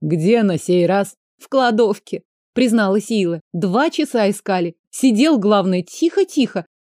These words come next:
Если бы не Витгар, не нашли бы». «Он же утром опять умирал». Не то чтобы это было новостью. Витгар из рода Высокой Меди собирался умирать с завидной периодичностью,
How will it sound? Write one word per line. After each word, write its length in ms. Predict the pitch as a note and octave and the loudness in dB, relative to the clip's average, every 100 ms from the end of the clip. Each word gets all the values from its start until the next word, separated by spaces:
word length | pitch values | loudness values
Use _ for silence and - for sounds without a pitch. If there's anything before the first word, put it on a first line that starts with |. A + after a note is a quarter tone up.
| _ - | _ 0
Если 480 | G#3+ C4+ C4 A3 | 2 2 0 -2
бы 240 | G#3+ G3+ G#3+ | 0 2 2
не 160 | G#3 | 2
Витгар, 520 | F#3 F#3 F#3+ C4+ C4+ G#3+ _ | 2 0 0 0 0 -4 _
не 160 | F#3 A3+ | -4 0
нашли 460 | G#3+ G#3+ - A#3+ | 0 -2 -2 -2
бы». 160 | G#3+ E3 _ _ _ | -2 -4 _ _ _
«Он 220 | E3+ F3+ | -2 0
же 180 | E3+ F#3+ | 2 2
утром 400 | G3+ F#3+ F3+ E3 | 2 2 -2 -2
опять 420 | F3+ F3 G#3 F3 | -2 0 0 0
умирал». 480 | D#3+ D#3 E3 E3 B2+ _ _ _ _ _ G3+ | -2 -2 0 -2 -4 _ _ _ _ _ -2
Не 160 | B3 | -2
то 160 | C4 F4+ | 0 -2
чтобы 320 | - B3 C#4 | 0 0 0
это 160 | - B3 | -2 -2
было 320 | A#3 B3+ C4 | -2 0 2
новостью. 680 | B3+ F3 C#3+ C#3+ - - - | 2 0 -4 -8 -12 -16 -6
Витгар 560 | A#3 C#4 G#3+ A#3+ A#3+ G3 | -2 0 0 2 2 2
из 180 | F#3 F3+ | 0 0
рода 300 | A#3 G3 F3+ | 0 2 0
Высокой 460 | F#3+ A#3+ A#3+ G3 | 0 -2 0 0
Меди 320 | F#3+ B3 G3 - _ - | 0 -2 -2 -6 _ -4
собирался 580 | A3 G#3 A3+ A3 - | 0 2 2 0 0
умирать 420 | G3+ G3 G3+ B3 F3 | 0 2 2 0 -2
с 60 | |
завидной 680 | D3+ F3 D#3 G3 C4+ A#3 B3+ | -2 -2 0 0 0 2 0
периодичностью, 1080 | G3+ G#3 G3+ F3+ F#3+ - F3 E3 - D#3+ | 0 0 2 0 -4 -4 -6 -6 -6 -10